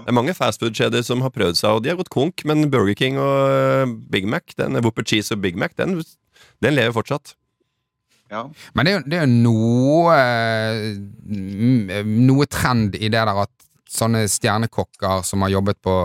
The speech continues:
Speaker 3: eh, tilsvarende restauranter, ender opp i en sånn litt, litt enklere mat, kulere burgersjappe,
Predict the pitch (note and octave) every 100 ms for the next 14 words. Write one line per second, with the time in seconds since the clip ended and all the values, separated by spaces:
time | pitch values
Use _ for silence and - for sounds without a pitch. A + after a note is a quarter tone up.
0 | F2+ F2+ F2+ F2+ E2+ G#2+ F2 F#2 F#2 F2+
1 | F#2 F#2+ E2 - _ _ _ - G#2+ G2+
2 | A2 G#2 B2+ - _ - - G#2+ F#2+ F2+
3 | F#2 G2+ G2 F2+ - _ - G#2 _ _
4 | _ - - G#2+ G#2+ - - - - A2
5 | G#2 - A2 F#2+ F#2+ G2+ F#2+ - - _
6 | - G2 G2 F#2+ F#2 F2+ F#2 F#2+ F2+ -
7 | E2+ -